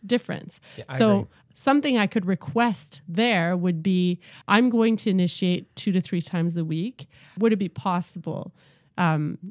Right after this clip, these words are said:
Speaker 1: in order to help me, that you accept maybe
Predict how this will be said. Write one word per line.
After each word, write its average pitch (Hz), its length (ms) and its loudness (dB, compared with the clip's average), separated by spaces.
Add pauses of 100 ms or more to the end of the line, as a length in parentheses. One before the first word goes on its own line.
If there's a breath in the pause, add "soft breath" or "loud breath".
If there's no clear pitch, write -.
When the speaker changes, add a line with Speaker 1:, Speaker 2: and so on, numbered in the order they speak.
Speaker 1:
in 202 120 2
order 196 220 2
to 175 100 -4
help 180 280 -2
me, 165 220 -2
that 175 260 -6
you 185 400 2 (500 soft breath)
accept - 680 -8
maybe 165 380 0